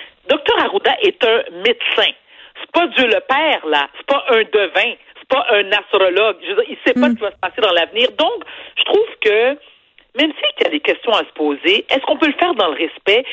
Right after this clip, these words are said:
Speaker 1: Et si quelqu'un n'est pas d'accord avec, avec, par exemple, avec votre opinion, je parle de, des complotistes et tout ça, est-ce qu'on peut quand même respecter et émettre son point de vue de manière calme et posée,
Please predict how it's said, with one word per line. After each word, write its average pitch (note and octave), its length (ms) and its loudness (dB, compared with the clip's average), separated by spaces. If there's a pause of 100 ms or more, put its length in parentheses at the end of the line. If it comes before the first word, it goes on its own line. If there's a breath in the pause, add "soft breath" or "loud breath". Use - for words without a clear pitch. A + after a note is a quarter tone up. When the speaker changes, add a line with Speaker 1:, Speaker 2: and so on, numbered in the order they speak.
(180 loud breath)
Speaker 1:
Et C#4+ 100 2
si - 340 -10
quelqu'un G#3+ 380 0
n'est F#3+ 100 -2
pas D#3+ 160 0
d'accord G#3 580 0
avec, E3 200 -2 (340)
avec, E3+ 300 -2
par F3 100 0
exemple, F3 260 0
avec B2+ 200 -4
votre G#3 220 2
opinion, F#3 340 0
je - 60 -6
parle D#3+ 160 0
de, D3+ 120 2
des D3 140 -2
complotistes E3 480 -2
et D#3+ 40 0
tout - 160 -8
ça, B3+ 160 2 (420 loud breath)
est-ce - 160 0
qu'on C4 300 0
peut D4+ 160 -2
quand D4 140 2
même F#4 380 0 (160)
respecter B3 960 -2 (360 loud breath)
et A#3+ 400 0
émettre B3 560 -2
son F#3+ 140 -4
point F3 200 0
de E3 100 -10
vue G#3+ 480 -4 (600 soft breath)
de F3+ 60 4
manière F3+ 420 0 (160)
calme G#3 340 0
et F3+ 60 0
posée, F#3+ 640 0